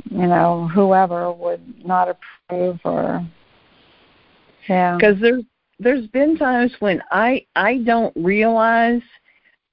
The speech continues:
Speaker 2: I'm doing things to help myself, but other people have pointed out to me. Um, 'cause I, I'm just like, "How, how is all this just happening?" <laughs>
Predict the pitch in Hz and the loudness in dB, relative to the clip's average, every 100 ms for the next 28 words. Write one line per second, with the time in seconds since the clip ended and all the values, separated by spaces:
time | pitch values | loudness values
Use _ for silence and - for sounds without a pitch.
0 | _ 160 165 196 220 175 196 226 233 233 | _ 0 2 2 -2 0 0 2 2 2
1 | 220 220 - 180 170 185 - 208 220 - | 2 0 -2 -2 0 0 0 -2 -2 0
2 | 220 220 - 180 - 185 214 220 214 190 | 0 0 -2 -2 0 -2 -4 -4 -4 -2
3 | 196 165 180 170 165 151 139 - 233 262 | -2 0 0 2 2 2 0 0 2 4
4 | 277 269 _ _ _ - - _ - - | 2 -2 _ _ _ -20 -20 _ -20 -20
5 | - _ _ _ - 170 170 170 160 - | -20 _ _ _ 0 2 2 -2 -6 -10
6 | - 190 214 - - 185 185 185 190 175 | -4 0 0 -2 -4 -4 -2 -2 -2 -2
7 | - _ _ 175 226 269 - - - 269 | -6 _ _ -2 0 0 -4 -20 -4 -2
8 | 427 453 320 302 220 - 208 190 233 330 | 2 2 2 0 -4 -6 -8 -4 -4 -2
9 | 359 139 - - | -2 -4 -8 -20